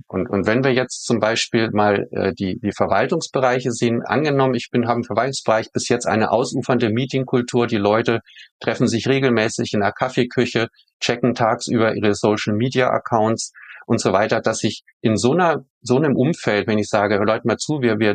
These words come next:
wir, wir räumen unsere Meetingkultur auf, wir haben weniger Zeit in der Kaffeeküche, ihr bitte alles, was privat ist, außerhalb der Arbeitszeit machen. Dafür arbeiten wir nur noch vier Tage die Woche und schaffen das Gleiche."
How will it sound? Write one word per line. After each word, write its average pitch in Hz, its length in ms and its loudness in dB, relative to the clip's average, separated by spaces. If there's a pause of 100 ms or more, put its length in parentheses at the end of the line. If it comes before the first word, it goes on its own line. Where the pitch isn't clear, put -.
wir, 104 360 0
wir 101 220 2
räumen 107 340 0
unsere 104 240 -2
Meetingkultur 127 760 0
auf, 110 200 0
wir 110 80 0
haben 107 160 0
weniger 110 320 0
Zeit 104 260 -2
in 107 80 0
der 101 120 2
Kaffeeküche, 117 680 -2
ihr 98 240 -2
bitte 113 360 0
alles, 107 400 -2
was 107 300 -2
privat 95 380 0
ist, - 160 -4
außerhalb 101 400 0
der - 120 -2
Arbeitszeit 135 580 -2
machen. 113 340 0 (380)
Dafür 131 640 0 (140)
arbeiten 117 400 0
wir 113 100 0
nur 113 140 0
noch 110 180 0
vier 123 140 -2
Tage 101 260 0
die 92 140 -4
Woche 120 240 0
und 123 160 0
schaffen 113 320 -2
das 101 180 -2
Gleiche." 117 460 0